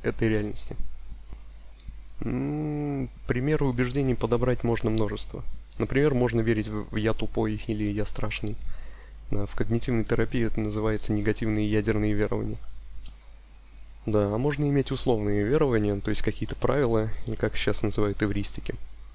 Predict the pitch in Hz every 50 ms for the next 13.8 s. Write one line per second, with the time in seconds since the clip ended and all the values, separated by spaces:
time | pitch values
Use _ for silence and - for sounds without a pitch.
0 | - - - - - - - - - - 113 104 104 104 104 101 107 127 135 123
1 | 113 120 120 113 - - 110 110 113 107 107 107 - 113 110 110 - 110 107 -
2 | 107 107 104 104 101 107 107 - - 117 110 107 - 117 - - - - - 139
3 | 139 131 110 104 - 107 107 107 107 107 107 110 110 101 - 107 110 110 - -
4 | 110 107 110 104 113 110 - - 143 - - - 110 104 - - - 113 117 -
5 | - - - - - - - - - - - - - - 101 101 95 - 101 104
6 | 104 107 107 - - - - - - - - - - - - - - - - -
7 | 139 147 165 - - - - 180 165 - 165 156 143 139 - - - - - -
8 | 135 - - - - 139 123 139 151 156 160 147 139 - - 143 127 - 131 127
9 | 120 131 131 - - - 139 135 120 104 101 101 98 - - 107 - - - -
10 | 113 110 - 113 - - - - - - - - - - - - - - - -
11 | - - - - - - - - - - - - - - 123 120 113 107 110 110
12 | 117 117 - - 139 131 - - 123 117 120 117 117 120 117 - 165 170 170 -
13 | - 113 107 104 107 107 104 107 101 92 101 - - 113 - -